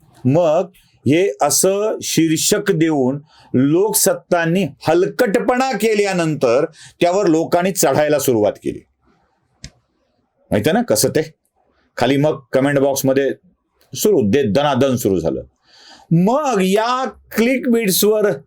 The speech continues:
आग्रह करणाऱ्या, क्लिक मिळावे म्हणून हलकटपणा करणाऱ्या, हे क्लिक मिळावे म्हणून नाही हा, हे क्लिक मिळावे म्हणून नाही आहे, हे भिडे गुरुजीची लेक हॉट फोटोशूट करतेय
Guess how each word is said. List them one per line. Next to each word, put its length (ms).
आग्रह 480
करणाऱ्या, 640
क्लिक 280
मिळावे 480
म्हणून 240
हलकटपणा 560
करणाऱ्या, 380
हे 60
क्लिक 280
मिळावे 240
म्हणून 240
नाही 220
हा, 100
हे 80
क्लिक 300
मिळावे 280
म्हणून 280
नाही 240
आहे, 180
हे 420
भिडे 360
गुरुजीची 580
लेक 260
हॉट 380
फोटोशूट 600
करतेय 520